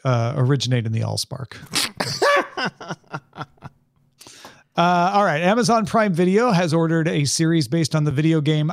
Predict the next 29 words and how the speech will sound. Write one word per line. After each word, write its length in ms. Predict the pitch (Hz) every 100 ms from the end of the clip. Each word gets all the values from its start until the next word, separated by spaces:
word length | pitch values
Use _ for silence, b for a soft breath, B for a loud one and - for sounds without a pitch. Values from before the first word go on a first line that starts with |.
| 185
God 260 | 143 160 160
of 160 | 156 123
War 560 | 135 151 147 226 165
with 240 | 117 123 127
Rafe 300 | 127 127 -
Judkins 640 | 120 139 127 151 170 190
as 320 | 180 143 143
showrunner. 640 | 190 147 156 135 131 196 220
Uh, 220 | 131 113
he's 200 | 117 123
the 40 | 117
guy 160 | 123
who 100 | 120
did 220 | 123 113
Wheel 180 | 113 131
of 120 | 123
Time 420 | - 135 123 180 185
for 180 | - 127
Amazon. 480 | 123 117 113 131 196 B B B B
Uh, 280 | 117 117 113
the 120 | 120
show 340 | - 147 147
will 280 | 139 139 143
follow 320 | 143 139 135
Kratos, 500 | 120 131 135 139 -
the 80 | 135
God 180 | 123 123
of 120 | 120
War, 340 | 120 123 123